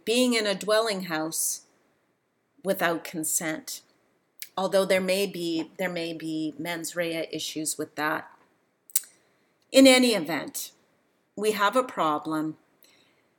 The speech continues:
and it may be that to enter a plea of guilty may be practical, but that does not make it right. These facts then become part of the crime's narrative, and a quick glance of the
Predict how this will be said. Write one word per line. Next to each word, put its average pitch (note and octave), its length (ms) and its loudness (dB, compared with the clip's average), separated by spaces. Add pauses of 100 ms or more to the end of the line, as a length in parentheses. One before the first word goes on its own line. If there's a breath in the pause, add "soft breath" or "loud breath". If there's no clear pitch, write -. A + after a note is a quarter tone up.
(120)
and A#3 140 0
it A#3 80 2
may C#4 240 10
be C4+ 200 6
that A#3+ 280 6
to - 180 -4
enter A#3+ 280 -2
a A3 80 -2
plea A3 260 -2
of F#3 80 0
guilty F#3 380 2
may F3+ 180 0
be E3 140 0
practical, G3+ 880 -2
but E3+ 180 -10
that F3+ 220 -4
does F3 180 -2
not D3+ 300 -4
make D#3 240 -4
it - 100 -14
right. D3+ 480 -12 (500 loud breath)
These G#3+ 260 -2
facts G#3+ 440 4
then F#3+ 200 -2
become E3+ 320 -4
part F#3+ 320 -2
of G3+ 100 -6
the F#3 80 2
crime's G3 580 -4
narrative, E3+ 720 -4
and F3 100 -6
a F3 60 -2
quick - 300 -10
glance A3 440 0
of G#3+ 100 -4
the E3 260 -2